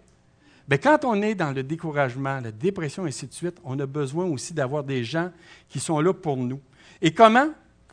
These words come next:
à ce moment-là, on peut, on peut accomplir ça ? Ben, en premièrement, en étant sensible aux besoins des autres, Guillaume. En étant sensible vraiment aux besoins des autres.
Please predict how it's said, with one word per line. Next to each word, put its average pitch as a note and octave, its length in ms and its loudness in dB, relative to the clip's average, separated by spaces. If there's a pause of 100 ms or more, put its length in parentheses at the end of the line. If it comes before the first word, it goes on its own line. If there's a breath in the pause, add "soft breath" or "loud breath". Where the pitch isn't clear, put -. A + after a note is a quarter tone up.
(120)
à E3+ 160 2
ce E3+ 120 -6
moment-là, G3+ 440 6
on F#3+ 160 2
peut, G#3 300 2
on A3 140 2
peut G#3 120 2
accomplir G3 420 0
ça ? B3 160 0
Ben, F3+ 180 4
en D#3+ 60 2
premièrement, F#3+ 680 4
en E3 120 6
étant F#3+ 280 4
sensible G3 800 0 (280 soft breath)
aux D3+ 100 -4
besoins D#3 300 2
des C3+ 200 0
autres, C3+ 180 -2
Guillaume. A2+ 300 -4 (500 soft breath)
En D3 100 0
étant F3 240 6
sensible G3 500 2
vraiment F3+ 360 2
aux D3+ 60 0
besoins E3 360 0
des C#3+ 200 0
autres. C#3+ 220 -6